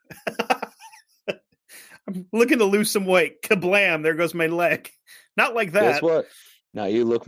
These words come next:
Speaker 2: Now you're model thin.
Speaker 1: Aw. So, so after
Speaker 2: Not
Speaker 1: they
Speaker 2: that bad.
Speaker 1: leave, <laughs> after they leave the clubhouse, they kinda have a change of heart. And they're like, "You know, maybe we shouldn't blow up the strip club,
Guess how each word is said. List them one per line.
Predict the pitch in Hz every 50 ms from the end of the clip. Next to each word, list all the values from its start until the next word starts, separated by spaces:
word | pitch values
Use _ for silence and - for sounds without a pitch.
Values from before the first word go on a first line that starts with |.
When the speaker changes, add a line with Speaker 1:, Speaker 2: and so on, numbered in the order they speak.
| 120 -
Speaker 2:
Now | - 104 101 98
you're | 104 110 107
model | 110 98 92 98 101 104
thin. | - _ - 90 82 82 82 80 _ _ _ _ _ _ _ _ _ _ _ _ _ _ _ _ -
Speaker 1:
Aw. | 156 110 117 127 123 123 131 135 - _ _ _ _ _ _ _ _ _ _ _ _ _ _ _ _ _ _ _ _ _ _ _ _ _ _ _ _ _ _ _
So, | - - - 220 - - - - _ _ _ _ _ _
so | - - 220 202 190
after | - 208 - - -
Speaker 2:
Not | - -
Speaker 1:
they | 254 233
Speaker 2:
that | 196 175
bad. |
Speaker 1:
leave, | 165 156 165 180 170 156 - - - _ _ _ _ _ _ _ _ -
<laughs> | 190 - - - - - _ - - _ _ 494 494 - - _ _ - 311 - _ - - - _ _ _ - - - - - _ _
after | - 170 208 220 - 262
they | 254 254 233
leave | 220 220 226 220
the | - -
clubhouse, | - - 170 160 160 151 170 160 151 151 -
they | - 165 160 156 156 156 156 160 - _ _ _ _ _ _ _ _ _ _
kinda | - - - 214 254 -
have | - - 208 175
a | 170
change | 160 - - - 160 165 147
of | 156 143
heart. | - - 139 143 147 156 - _ _ _ - - - - - - - _ _ _ -
And | 170
they're | 165 170
like, | 165 170 165
"You | - 208
know, | 208 208 202 - - _ _
maybe | - 196 190 220 262 320 311
we | 269 240 208
shouldn't | 175 - - 190 170 170 175 165
blow | 160 156 151 151 151
up | 151 -
the | 135
strip | - - - 147 139 -
club, | - - 156 151 151 147